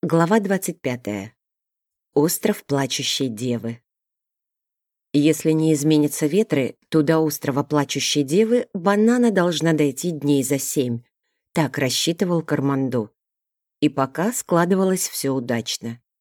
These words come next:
Огибая Курбинский полуостров, Багала уверенно шла на юг. Конечно, можно было нанять судно поинтереснее, например, Кокхариб,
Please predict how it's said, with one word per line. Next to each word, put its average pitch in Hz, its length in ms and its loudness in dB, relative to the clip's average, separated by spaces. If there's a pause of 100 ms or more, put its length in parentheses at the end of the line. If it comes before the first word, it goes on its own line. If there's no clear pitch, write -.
(460)
Огибая 147 480 2
Курбинский 143 600 -2
полуостров, 147 760 -2 (100)
Багала 175 540 0
уверенно 175 580 2
шла 135 320 -4
на 127 180 -6
юг. 123 440 -10 (680)
Конечно, 170 520 2
можно 151 320 4
было 147 240 4
нанять 147 340 2
судно 151 380 2
поинтереснее, 147 1040 0 (400)
например, 247 640 4
Кокхариб, 214 800 0